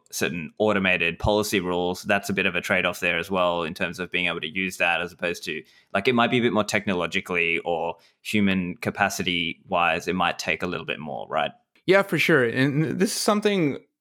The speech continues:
Speaker 2: you know, we all have to admit to ourselves, these are early days, um, and it'll be interesting to see the different models that take hold. Um, and certainly amongst,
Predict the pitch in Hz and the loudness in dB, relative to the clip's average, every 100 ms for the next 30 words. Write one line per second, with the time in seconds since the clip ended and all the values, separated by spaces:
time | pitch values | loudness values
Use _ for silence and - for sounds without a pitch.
0 | _ _ _ 151 143 135 143 143 156 - | _ _ _ -2 2 4 4 4 2 0
1 | 127 123 123 127 120 120 117 127 120 113 | -2 -2 -2 -4 -4 -6 -6 -8 -6 -4
2 | 120 120 113 117 117 113 - 117 117 113 | -2 -2 2 4 4 2 -2 0 2 2
3 | 117 - 127 120 117 123 123 131 123 120 | 0 -2 0 2 4 0 0 -4 -4 -4
4 | 117 - 117 113 123 - 139 131 127 123 | -4 0 2 2 -4 -6 0 0 0 -2
5 | 135 117 117 113 127 113 123 113 - 123 | -2 2 4 2 0 -2 -2 -2 0 2
6 | 131 131 - - _ _ 120 117 113 113 | 2 0 -12 -20 _ _ 2 4 2 0
7 | - 127 120 117 113 117 113 113 | 0 0 2 2 0 -2 -2 -4